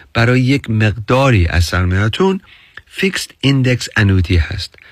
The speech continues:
فیکس ایندکس انویتی. حالا چرا ما اینو دوست داریم؟ برای اینکه the word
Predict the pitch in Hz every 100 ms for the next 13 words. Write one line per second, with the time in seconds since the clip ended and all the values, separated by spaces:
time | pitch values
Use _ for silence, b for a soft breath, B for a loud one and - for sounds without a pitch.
0 | B - 165 - - 123 113 107 - 90
1 | 87 78 - - _ B B B B B
2 | 156 95 - _ - - 202 208 170 147
3 | 139 127 - 120 120 117 120 165 185 175
4 | 131 113 139 131